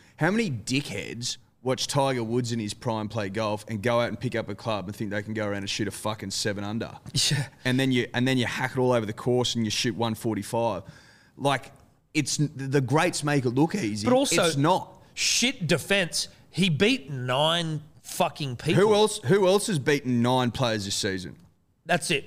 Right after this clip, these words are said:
Speaker 2: Oh, sorry. Like, if it was, if you were to say it was, and this is no disrespect to fucking Ruben, but Ruben himself would be like, "I haven't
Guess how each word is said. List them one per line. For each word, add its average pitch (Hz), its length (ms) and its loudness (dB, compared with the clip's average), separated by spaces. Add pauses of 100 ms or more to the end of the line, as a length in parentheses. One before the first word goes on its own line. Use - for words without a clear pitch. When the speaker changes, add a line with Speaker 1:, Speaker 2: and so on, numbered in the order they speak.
Speaker 2:
Oh, 170 180 2
sorry. 180 340 2
Like, 180 240 2
if 214 160 0
it 247 80 2
was, 196 380 2 (340)
if 190 220 -2
you 214 280 2
were 196 220 2
to 165 140 -2
say 156 320 2
it 143 240 -6
was, 131 380 2
and 117 140 -4
this 151 140 0
is 131 60 -4
no 135 120 2
disrespect 120 600 -2
to 117 120 -6
fucking 110 420 -4
Ruben, 131 520 0
but 110 220 -4
Ruben 131 280 2
himself 117 380 -2
would 120 80 -6
be 117 80 -2
like, 104 260 -2
"I 104 100 -4
haven't 113 280 -2